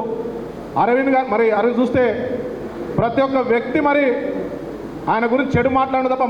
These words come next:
మంచి మాట్లాడిన మానవ మానవుడు ఒక్కడు కూడా లేడు. ఎవరన్నా మంచిగా మాట్లాడుకున్నారంటే అది జీవన్ రెడ్డి గురించి మాట్లాడుకున్నారు, మంచి అభ్యర్థి మంచి నాయకుడు అని. ఇక్కడ జరిగింది ఏంటి అంటే టీఆర్ఎస్ పార్టీకి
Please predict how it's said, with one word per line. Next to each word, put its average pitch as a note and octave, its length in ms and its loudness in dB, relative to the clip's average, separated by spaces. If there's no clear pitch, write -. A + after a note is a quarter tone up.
మంచి A#3+ 260 0
మాట్లాడిన B3 380 0
మానవ A#3 260 2
మానవుడు A3 260 2
ఒక్కడు A#3 200 2
కూడా G#3+ 160 2
లేడు. G#3 160 2
ఎవరన్నా C4+ 400 2
మంచిగా C#4 260 2
మాట్లాడుకున్నారంటే C#4 680 2
అది A3+ 180 4
జీవన్ C#4 220 4
రెడ్డి C#4 160 2
గురించి C4+ 260 4
మాట్లాడుకున్నారు, A3 440 2
మంచి A3 300 2
అభ్యర్థి B3+ 380 2
మంచి B3 260 2
నాయకుడు A#3+ 380 2
అని. F#3 120 0
ఇక్కడ A#3 160 2
జరిగింది C#4 380 4
ఏంటి C4+ 140 4
అంటే C4+ 200 2
టీఆర్ఎస్ C#4+ 520 4
పార్టీకి C4+ 300 2